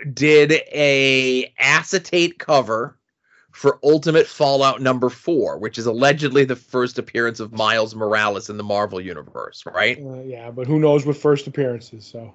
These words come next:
Speaker 1: Right, who knows what first appearances are. Um, so to do a variant cover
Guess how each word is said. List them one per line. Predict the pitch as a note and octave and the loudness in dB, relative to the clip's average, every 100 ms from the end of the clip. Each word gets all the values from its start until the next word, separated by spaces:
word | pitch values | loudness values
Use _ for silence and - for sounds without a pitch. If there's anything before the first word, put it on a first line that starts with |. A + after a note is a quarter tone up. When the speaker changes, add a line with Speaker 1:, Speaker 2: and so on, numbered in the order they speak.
| - | -6
Speaker 1:
Right, | C3 C3 G#2 | 0 2 2
who | - D3 | 0 0
knows | D#3 D3+ | 2 2
what | C#3+ | 2
first | D3 C#3 | 2 2
appearances | C3+ - D3 C#3+ C#3 C3+ | 0 -4 -2 -2 -2 -2
are. | C#3+ C#3+ C3+ C3+ - _ _ _ _ _ - | 2 4 2 0 -6 _ _ _ _ _ -4
Um, | B2+ B2+ B2+ B2+ B2 | 0 2 2 0 -4
so | A#2+ D3 C#3+ C#3 C#3 - | -2 2 4 4 0 -6
to | - | -6
do | D#3 B2 A3+ B3 A#3+ B3+ - | -6 -2 0 2 2 0 2
a | F#3 F3 E3+ D#3+ D#3+ D3 | 4 4 4 2 0 -2
variant | C#3+ C3 D#3+ D#3+ D#3+ D#3+ - | -6 0 2 2 0 -2 -4
cover | C#3 C3+ B2+ B2+ B2 - | -2 0 0 -2 -4 -8